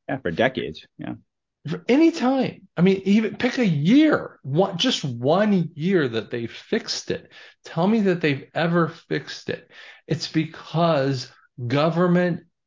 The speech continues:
Speaker 2: is not about fixing things. And so one of the things that, that happens, and so I'm circling back a little bit, is part of <coughs> the, the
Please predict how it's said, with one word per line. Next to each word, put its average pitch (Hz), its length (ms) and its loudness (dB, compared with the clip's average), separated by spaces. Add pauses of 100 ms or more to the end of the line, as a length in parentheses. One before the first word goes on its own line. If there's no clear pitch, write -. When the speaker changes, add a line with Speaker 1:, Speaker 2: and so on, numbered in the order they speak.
(120)
Speaker 2:
is 147 260 -2
not 127 440 0
about 113 420 -4
fixing 98 580 -6
things. - 480 -12 (680)
And 143 120 0
so 139 440 2
one 127 420 0
of 185 120 2
the 185 100 0
things 151 480 -4
that, - 380 -6
that 123 140 -2
happens, 120 680 -6
and 104 140 -10
so 110 360 -2 (280)
I'm 113 280 -6
circling 139 640 -2
back 151 320 -4
a 107 40 -4
little 87 320 -4
bit, 90 280 -2 (520)
is 135 460 0 (260)
part 196 540 0
of 113 340 -6 (280)
<coughs> - 180 -6
the, 110 500 0 (340)
the 107 420 0